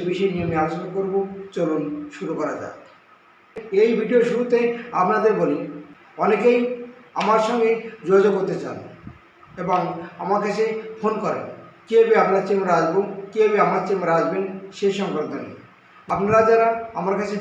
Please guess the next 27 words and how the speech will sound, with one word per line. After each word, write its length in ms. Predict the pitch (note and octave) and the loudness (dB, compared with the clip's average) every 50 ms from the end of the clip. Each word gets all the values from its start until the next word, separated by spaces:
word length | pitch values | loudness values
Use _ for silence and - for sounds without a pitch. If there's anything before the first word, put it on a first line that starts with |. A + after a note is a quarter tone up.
| - | -4
ফোন 120 | F3 G3 G#3 G3+ A3 | -4 -2 -2 0 0
করেন, 200 | A3 A3 A3 G#3+ G#3+ - - - - | 0 0 -2 -2 -4 -8 -12 -12 -2
কীভাবে 240 | G3 G3 G3 G3 G3 G3 | 4 4 6 6 6 4
আমার 140 | G3 G3 - | 4 2 0
সঙ্গে 160 | - G3+ F#3 E3+ | 0 -2 0 0
যোগাযোগ 220 | E3+ E3+ F3 E3+ F3 | 2 2 0 0 -2
করবেন 260 | G3 F#3+ F#3 G3+ G3 F#3+ - - - | -2 0 0 0 0 0 -2 -4 -2
বা 80 | F3+ F3 F3 | -2 -2 -2
কীভাবে 220 | F#3 F#3 F#3 F#3+ E3+ E3 | -2 -2 0 0 2 2
আমার 140 | F3+ F#3 - G3 | 0 -2 -4 -4
চেম্বারে 260 | G3 F3+ E3+ E3 D#3+ D3+ | -6 -4 -2 -2 0 0
আসবেন, 240 | C3+ C3+ D3+ D3 D3+ - - - - - - - _ - | -2 -2 -4 -6 -8 -10 -12 -14 -16 -20 -20 -20 _ -4
সে 100 | - G3 F#3+ G#3+ | -2 -2 0 0
সমস্ত 280 | A3+ A3 G3 - A#3 B3 A#3+ A#3 B3 - - - - D3 | -2 -2 -2 -2 -2 -2 -2 -2 -4 -8 -12 -12 -8 -8
ডিটেলস 320 | F3+ F3 G#3+ A3+ G#3 - G#3+ | -4 0 0 0 0 0 -2
সব 100 | G#3 G#3 - | -2 -2 -2
কিছু 200 | G#3+ G3+ G#3+ A3+ A3+ A3 - - - - F#3 | -4 -4 -4 -4 -4 -4 -6 -12 -12 -10 -4
আমি 120 | F#3 G3 F3+ E3+ | -2 -2 0 0
ভিডিওর 280 | - - G3+ G3+ G3+ G3 - - - - - - D3 | -2 2 2 4 4 4 0 -4 -6 -10 -12 -10 -6
ডেসক্রিপশনে 520 | F3 F#3 - - D3+ D3+ - G3+ A3 G3+ F3 D#3 | -4 -4 0 0 0 0 0 -2 -4 -2 0 0
দেওয়া 160 | D3 C#3+ C#3+ - | 0 0 0 -2
আছে। 160 | - G3 G3+ G#3 - - - - - - D#3+ D#3+ | -4 -4 -6 -8 -8 -12 -16 -20 -16 -10 -8 -6
আপনারা 320 | F3 F3+ F3+ E3 E3+ E3 E3 C3 - - - - - - E3+ | -4 -2 0 2 2 2 2 0 -2 -6 -8 -12 -12 -4 -2
দেখলে 280 | G3 F#3+ G3+ G#3 G#3+ G#3+ G3+ - - - - - D#3+ | 0 0 0 0 -2 -2 -2 -4 -8 -12 -8 -6 -4
অবশ্যই 300 | F#3 F#3+ - - A3+ G#3+ | -4 -2 -2 -2 -2 -2
আপনারা 260 | F#3+ F#3 F#3+ G3 A3 A#3 - - - - D3+ | -2 -2 -2 -2 -2 -4 -6 -8 -10 -12 -8
উপকৃত 300 | D3 E3+ E3 D#3 C#3+ | -6 -6 -6 -6 -6